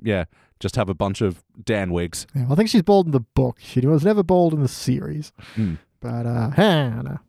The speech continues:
Speaker 1: Now, n-
Speaker 2: We're not here to talk about books. We're here to talk
Speaker 1: <laughs>
Speaker 2: about dragons and violence and
Speaker 1: Ooh,
Speaker 2: nudity.
Speaker 1: I did actually have another, uh, bit of violence. We
Speaker 2: Mm-hmm.
Speaker 1: did see a murder.
Speaker 2: <gasps> We did?
Speaker 1: Of crows.
Speaker 2: Uh,
Speaker 1: Oh, wait, they're
Speaker 2: they're
Speaker 1: ravens.
Speaker 2: ravens.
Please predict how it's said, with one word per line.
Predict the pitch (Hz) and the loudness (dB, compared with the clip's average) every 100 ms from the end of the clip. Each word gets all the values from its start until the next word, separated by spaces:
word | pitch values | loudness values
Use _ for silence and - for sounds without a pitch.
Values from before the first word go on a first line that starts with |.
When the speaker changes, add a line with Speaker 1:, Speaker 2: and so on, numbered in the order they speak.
| _ - | _ -4
Speaker 1:
Now, | 214 185 117 - - | 0 0 -2 -8 -6
n- | 123 135 _ _ _ - | -4 -4 _ _ _ 0
Speaker 2:
We're | 240 | 2
not | 180 | 4
here | 156 | 4
to | 131 | 2
talk | 127 | 0
about | 127 - | -2 2
books. | 180 180 - 135 | 2 2 -2 2
We're | |
here | 139 | 2
to | 143 | 4
talk | 160 | 4
Speaker 1:
<laughs> | |
Speaker 2:
about | 165 | 4
dragons | 156 185 175 139 127 120 113 | 4 4 4 2 -2 -4 -4
and | 123 120 | -2 0
violence | 120 180 170 135 123 120 - | 2 2 2 0 -4 -6 -2
and | 123 117 | 0 4
Speaker 1:
Ooh, | 151 | 6
Speaker 2:
nudity. | 202 147 127 | 6 4 0
Speaker 1:
I | 151 | 0
did | 190 220 | 2 2
actually | 214 - 214 196 | 0 2 0 2
have | 202 | 2
another, | 190 202 208 185 143 | 0 0 2 0 0
uh, | 156 143 131 | 0 2 0
bit | 156 | 0
of | 131 | 0
violence. | 131 120 110 90 78 - | 2 2 2 -4 -6 0
We | 139 | 2
Speaker 2:
Mm-hmm. | 147 | 4
Speaker 1:
did | 180 175 | 2 0
see | 175 175 | -2 0
a | |
murder. | 170 170 214 143 80 - _ _ - | 0 2 0 0 -4 -12 _ _ -4
Speaker 2:
<gasps> | 185 156 - | -4 -4 0
We | 120 | 2
did? | 143 - _ _ _ - - - | 2 0 _ _ _ -18 -14 -2
Speaker 1:
Of | 131 107 - | 0 0 -4
crows. | - - 151 143 117 107 - - _ - | -8 0 2 4 2 -2 -6 -14 _ 0
Speaker 2:
Uh, | 175 196 202 202 | 2 2 4 4
Speaker 1:
Oh, | 147 | 6
wait, | - | 6
they're | 180 | 6
Speaker 2:
they're | 139 139 | 6 6
Speaker 1:
ravens. | - 190 175 | 6 6 6
Speaker 2:
ravens. | 160 135 117 - | 4 2 -6 -12